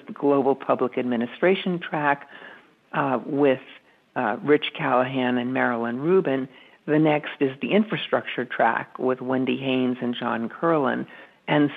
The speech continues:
so forth. There are other tracks, public finance and public service tracks, and then a, a social equity track. So these are all issues which aspa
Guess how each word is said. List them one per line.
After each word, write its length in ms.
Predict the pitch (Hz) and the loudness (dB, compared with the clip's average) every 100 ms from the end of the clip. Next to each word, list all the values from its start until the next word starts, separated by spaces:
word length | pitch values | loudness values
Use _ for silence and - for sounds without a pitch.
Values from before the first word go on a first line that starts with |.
| - | 4
so 160 | 180 | 4
forth. 360 | 175 - - - - _ _ _ _ - - | 4 0 -4 -6 -14 _ _ _ _ -14 0
There 220 | 165 151 | 4 6
are 320 | 156 175 - | 6 6 4
other 180 | 165 156 | 2 2
tracks, 460 | - 147 143 - - - - _ - | 0 0 2 0 -8 -18 -20 _ 2
public 340 | 175 175 165 - | 4 6 2 2
finance 520 | 160 151 156 160 156 - - | 2 4 4 2 0 -6 -4
and 340 | 151 139 143 - | 0 0 0 -2
public 320 | 160 151 143 - | 0 0 0 0
service 300 | 180 175 151 - | 2 2 2 -4
tracks, 480 | - 139 117 147 - - - - - - - | 0 4 4 2 -4 -16 -18 -20 -20 -8 2
and 200 | 180 190 | 4 6
then 160 | 185 180 | 4 4
a, 120 | 175 - | 0 0
a 100 | 160 - | 0 4
social 300 | 160 - 147 | 4 4 2
equity 400 | 147 - 139 123 | 2 2 -2 -2
track. 420 | - 123 110 - - - - - | -2 0 0 -2 -8 -20 -20 -6
So 60 | 180 | 2
these 220 | 240 254 | 4 4
are 100 | 208 - | 2 4
all 340 | 156 165 180 185 | 6 6 6 4
issues 500 | 170 170 - 139 135 - - - - | 2 2 0 -2 -2 -4 -14 -20 -6
which 400 | 156 160 151 - - _ - | 4 4 4 -2 -14 _ 0
aspa 640 | 156 165 - - 131 | 2 2 0 2 2